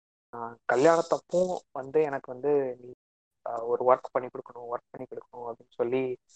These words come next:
டார்ச்சர் பண்றாரு. அப்பா, அம்மா வந்து டிவோர்ஸ், அ, டிவோர்ஸி ரெண்டு பேருமே. உம், so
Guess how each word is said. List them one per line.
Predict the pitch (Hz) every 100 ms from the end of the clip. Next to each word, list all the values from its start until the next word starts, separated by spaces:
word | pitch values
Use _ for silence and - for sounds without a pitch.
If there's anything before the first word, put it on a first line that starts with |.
| _ - -
டார்ச்சர் | 135 131 139 135
பண்றாரு. | 123 120 117 120
அப்பா, | - 120 - 143 135
அம்மா | 131 131
வந்து | 127 123
டிவோர்ஸ், | 131 123 139 139 - - 117 _ _ _ _ _ _ -
அ, | 127 117 117
டிவோர்ஸி | 123 143 - 127
ரெண்டு | 135 123
பேருமே. | 123 113 120 156 - _ _ _ _ _ _ _ _ _
உம், | - 147 139 135 131 131 131
so | - 151 151